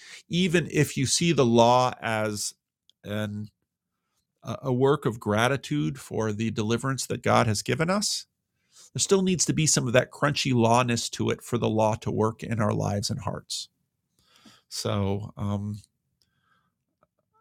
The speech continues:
I think, um, I think the Sabbath is a gift given to man. The Sabbath was made for man, not man for the Sabbath.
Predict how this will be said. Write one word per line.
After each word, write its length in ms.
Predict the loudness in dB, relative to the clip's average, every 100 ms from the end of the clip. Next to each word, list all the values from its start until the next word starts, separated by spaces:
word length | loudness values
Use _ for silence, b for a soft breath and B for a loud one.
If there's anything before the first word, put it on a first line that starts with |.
| _ _ _ _ _ _ _ _ _ _ _ _ _ _ _ _ _ _ _ _ _ _ _ _ _ _ _ -8
I 120 | -8
think, 420 | -6 -8 -8 -10 -10
um, 360 | -8 -6 -8 -8
I 100 | -8
think 240 | -6 -6 -6
the 80 |
Sabbath 420 | -4 -2 -2 -4 -6
is 120 | -6
a 60 |
gift 340 | -4 -4 -6 -10
given 240 | -8 -8
to 100 | -6
man. 380 | -6 -6 -6 -12 _ _ _ _ _ _ _ _ _ _ _ _ _ _ _ _ -12 _ -6
The 60 |
Sabbath 380 | -2 -2 -4 -6
was 160 | -6 -2
made 180 | -4
for 120 | -4 0
man, 340 | 2 2 2
not 180 | -2 -2
man 180 | -4 -4
for 120 | -4
the 100 | -4
Sabbath. 520 | -2 -4 -6 -14